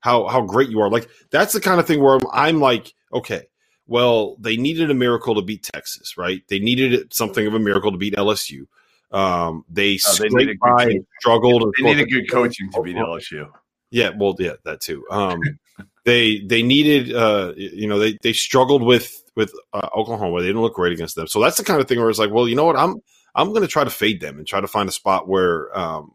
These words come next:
Speaker 1: where, where, where, like, I don't think that they'll cover." Or, so I'm not, look, I, I, I love the fact that they're winning, but I'm not overly enamored with how good Texas Tech is.
Speaker 2: Yeah, they're, they're, I,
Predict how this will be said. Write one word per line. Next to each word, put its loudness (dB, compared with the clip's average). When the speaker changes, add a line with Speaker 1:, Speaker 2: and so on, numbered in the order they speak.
Speaker 1:
where, -2
where, -2
where, -4
like, -4
I 0
don't -2
think -10
that -20
they'll -12
cover." 4
Or, -6
so 2
I'm 6
not, 4
look, 2
I, 4
I, 2
I 2
love 2
the -12
fact -2
that -14
they're -4
winning, -6
but -6
I'm 2
not 2
overly 2
enamored 0
with -4
how -2
good -2
Texas -8
Tech -12
is. -4
Speaker 2:
Yeah, 2
they're, -8
they're, -2
I, -4